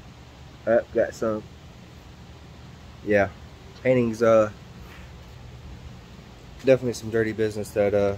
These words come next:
guys. No, I don't really have anything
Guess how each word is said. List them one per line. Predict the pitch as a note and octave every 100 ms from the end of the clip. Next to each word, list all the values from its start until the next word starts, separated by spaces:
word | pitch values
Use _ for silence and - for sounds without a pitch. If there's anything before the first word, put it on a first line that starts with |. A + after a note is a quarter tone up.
| F#2+
guys. | F#2 F#2 - - - - - - - - - - - - - - - - - - -
No, | G2 G2 G2 G2 -
I |
don't | G#2 G2
really | G#2 G2
have | G#2
anything | G2+ G2 G#2 G2 G#2